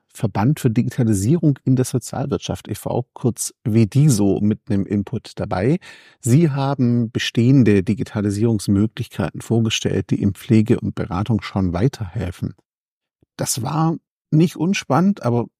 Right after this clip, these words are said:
viel Neues war da jetzt auch nicht dabei, zumindest für mich nicht. Das liegt aber Natur der Sache, da ich mich ja schon länger mit dem Thema beschäftige.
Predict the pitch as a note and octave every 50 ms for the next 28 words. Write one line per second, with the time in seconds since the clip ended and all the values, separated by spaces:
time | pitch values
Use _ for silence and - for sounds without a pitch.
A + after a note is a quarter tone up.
0 | - - - D#3 C#3+ C3 A#2 A2 B2 C#3+ C#3 - - - - A2 A#2 B2 C#3 B2
1 | A2+ - - - - C3+ - - - G#2+ - - - G2+ - - - G#2+ A#2+ -
2 | - A#2 A2+ A2+ A2 G#2+ - - - G#2+ G#2+ A#2 C3 - - C#3+ D3 E3 - -
3 | - - - G#2 G2+ - - - - - _ _ _ _ _ _ _ _ - C3
4 | B2+ C3+ - - - G#2 A#2 A#2 A2+ G#2 - B2+ A#2 G#2+ G#2 F#2+ G2 G2 F#2 F#2
5 | - A#2+ G#2 F#2+ G#2 F#2+ F#2 - - - - - A2 - - - B2 G#2 G2+ G#2
6 | A2 G2+ G#2 - G#2 G2+ - - - A2 G2 G2+ F#2+ G#2 A2+ - _ - D3 -
7 | - - C#3 - - - G#2+ F#2 - -